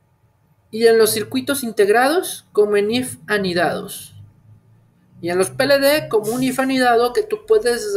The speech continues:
reacomodar, reescribir a voluntad después. Otro componente muy necesario,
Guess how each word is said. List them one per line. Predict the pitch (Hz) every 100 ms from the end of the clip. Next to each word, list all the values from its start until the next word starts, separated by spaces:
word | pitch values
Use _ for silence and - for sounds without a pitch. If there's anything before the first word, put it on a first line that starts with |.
| 196
reacomodar, | 190 185 180 170 190 180 180 196 202 202
reescribir | 185 175 - 175 175 180 196 190
a | -
voluntad | 165 156 156 170 185
después. | 185 - 160 165 - - _ _ _ _ _ _ _ _ _ _ _ _ _ _ _ _ _ _ _ -
Otro | 262 330 339
componente | 349 - 233 240 247 247 294
muy | 262 240 233 233 233 233 240 254 262
necesario, | 254 226 214 196 202 202 208 226 349